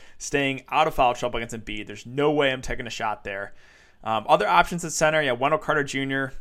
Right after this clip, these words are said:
that still tilting from the other night with, with those Bulls. Um, P J Washington was also a bust, somewhat popular last slate. Now, they are missing Cody Zeller. He's out.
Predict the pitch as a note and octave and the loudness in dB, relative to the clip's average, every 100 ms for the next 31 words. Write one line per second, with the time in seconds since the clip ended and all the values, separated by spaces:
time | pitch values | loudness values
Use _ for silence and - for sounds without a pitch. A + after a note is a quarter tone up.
0 | - C3 A#2+ - - - - - - - | -12 -4 -4 -4 -10 -20 -20 -20 -20 -16
1 | - - E3 - C3+ B2+ A2+ A#2 A2 G#2+ | -10 0 0 2 -4 -4 -6 -4 -2 -2
2 | G#2+ G#2+ - A2+ G#2+ - A2+ - G#2+ - | -4 -4 -10 -12 -12 -10 -10 -8 -8 -6
3 | G#2+ G2+ G#2 - - A2+ G#2+ A2 A2+ - | -6 -6 -8 -12 -4 -4 -4 -8 -16 -20
4 | _ _ _ _ - - - - - - | _ _ _ _ -20 -20 -20 -20 -10 -2
5 | D#3 D#3+ A#2+ A#2 D#3 - D#3+ C#3+ C3 C#3 | 0 0 0 2 2 0 -6 -4 -2 0
6 | C#3 C3 - C3+ C3+ - C3+ C3 - C3 | 0 -4 2 2 2 -4 -4 -4 0 0
7 | B2+ B2+ B2+ B2+ B2 - B2+ B2 A#2+ - | 0 -2 -4 0 -2 -2 -2 -2 -4 -14
8 | - - - - - C#3+ C#3+ B2+ - - | -20 -20 -20 -20 -8 0 2 2 -4 -20
9 | _ - _ C#3 C#3+ D#3+ G#3 G#3 - F3 | _ -20 _ 2 4 4 4 0 -4 -4
10 | E3+ E3 C3+ G2 - D#3 E3+ - A2+ - | -4 -2 -2 -4 -6 -8 -6 -2 -2 -4